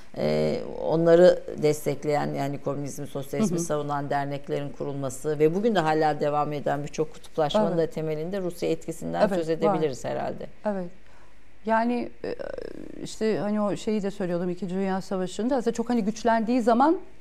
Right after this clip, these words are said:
Speaker 2: e, bizim için daha, e, tehdit olduğu, e, zamanlar, e, olduğunu, e,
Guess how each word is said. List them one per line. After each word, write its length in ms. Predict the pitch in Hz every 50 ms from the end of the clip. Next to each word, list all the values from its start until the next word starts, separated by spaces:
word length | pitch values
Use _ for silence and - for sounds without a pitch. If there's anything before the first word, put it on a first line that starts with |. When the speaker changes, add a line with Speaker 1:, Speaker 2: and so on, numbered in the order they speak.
| - -
Speaker 2:
e, 280 | 208 202 202 202 202 185
bizim 220 | 190 208 208 240 233
için 300 | 226 - - 262 277 233
daha, 340 | 208 196 220 233 247 262 254 - - -
e, 180 | 190 190 185 185
tehdit 340 | 185 233 226 180 - - 240
olduğu, 380 | 196 185 151 151 160 165 170
e, 460 | 170 - - - - 165 156 156 156 160
zamanlar, 580 | 165 170 175 170 160 160 160 156 165 185 208 - - -
e, 400 | 160 165 156 151 160 160 - -
olduğunu, 640 | 165 170 170 156 151 156 160 160 165 185 220 240 - - - - - - - - - -
e, 340 | 160 156 156 147 139 143